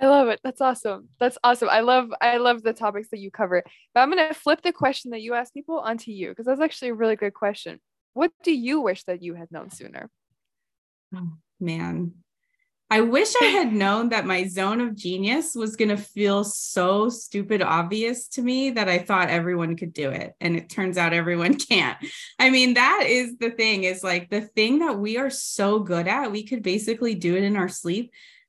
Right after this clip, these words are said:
Speaker 2: We often assume that that's not valuable. We assume that it's not what people will pay us for.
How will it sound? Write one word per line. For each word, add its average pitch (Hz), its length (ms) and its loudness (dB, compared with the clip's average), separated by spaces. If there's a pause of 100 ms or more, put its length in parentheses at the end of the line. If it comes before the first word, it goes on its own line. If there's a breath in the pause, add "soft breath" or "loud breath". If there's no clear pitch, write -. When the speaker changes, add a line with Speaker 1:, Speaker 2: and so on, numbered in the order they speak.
Speaker 2:
We 214 200 -2
often 233 460 0
assume 247 600 2
that 196 220 -2
that's 202 440 -2
not 175 560 0
valuable. 160 680 -4 (340 soft breath)
We 214 180 4
assume 220 460 2
that 196 180 2
it's 196 300 -2
not 233 240 -2
what 185 180 -2
people 190 380 -4
will 165 140 -2
pay 165 340 -4
us 160 180 -10
for. - 440 -10